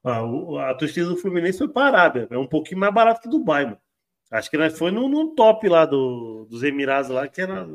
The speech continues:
lá em Dubai, lá, que o Palmeirense pagou caro pra caramba. E ainda mesmo assim, é, o palme-, o palmeirense, cara, é, pegou uma viagem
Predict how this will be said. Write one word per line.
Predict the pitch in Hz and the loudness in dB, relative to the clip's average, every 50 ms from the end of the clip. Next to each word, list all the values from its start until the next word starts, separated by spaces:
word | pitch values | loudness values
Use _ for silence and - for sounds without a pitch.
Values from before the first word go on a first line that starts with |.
| 147 | -14
lá | 143 139 139 | -12 -10 -8
em | 147 143 | -6 -6
Dubai, | 147 151 139 135 139 135 131 | -6 -6 -4 -4 -2 -2 -2
lá, | 131 135 139 - _ _ _ _ _ | -2 -4 -4 -8 _ _ _ _ _
que | _ 185 | _ -12
o | |
Palmeirense | 180 202 214 214 220 214 208 190 | -10 -8 -8 -8 -6 -8 -8 -8
pagou | - - 214 214 220 196 | -10 -12 -8 -8 -8 -8
caro | - 208 196 190 | -6 -8 -8 -8
pra | - 180 170 | -10 -12 -14
caramba. | - 156 120 113 113 113 113 _ _ _ _ _ _ _ _ _ _ _ _ _ _ _ _ _ | -12 -12 -12 -12 -14 -16 -20 _ _ _ _ _ _ _ _ _ _ _ _ _ _ _ _ _
E | 135 143 | -4 -2
ainda | 156 160 175 185 180 | -2 0 0 0 0
mesmo | 170 185 220 214 226 254 | 2 0 0 0 0 -2
assim, | 254 226 - - - 185 214 254 269 - - - _ _ _ _ _ _ _ _ | -2 -2 -2 -4 -4 -2 -2 -2 -2 -4 -8 -14 _ _ _ _ _ _ _ _
é, | _ 135 139 139 139 135 135 135 131 131 127 123 120 117 117 113 110 107 107 - _ _ | _ -4 -2 0 0 0 0 0 -2 -2 -2 -4 -4 -6 -6 -8 -8 -10 -12 -16 _ _
o | - 123 | -18 -8
palme-, | - 156 156 156 185 - - | -4 -4 -2 -2 -4 -6 -6
o | - | -4
palmeirense, | - 175 196 220 202 175 180 220 269 254 - | -4 -2 -2 -2 -2 -2 -2 -4 -6 -6 -6
cara, | - 156 117 110 104 - _ _ _ _ _ _ _ _ _ _ | -6 -6 -6 -6 -10 -12 _ _ _ _ _ _ _ _ _ _
é, | 120 123 123 127 127 131 131 127 127 127 131 - - _ _ _ _ | -10 -8 -8 -6 -6 -4 -4 -4 -4 -6 -8 -10 -12 _ _ _ _
pegou | - 139 135 127 147 | 0 0 0 2 0
uma | 180 202 214 | 0 0 0
viagem | 196 202 196 208 214 214 190 185 196 202 190 175 | 2 2 2 4 4 2 0 -2 -6 -8 -10 -12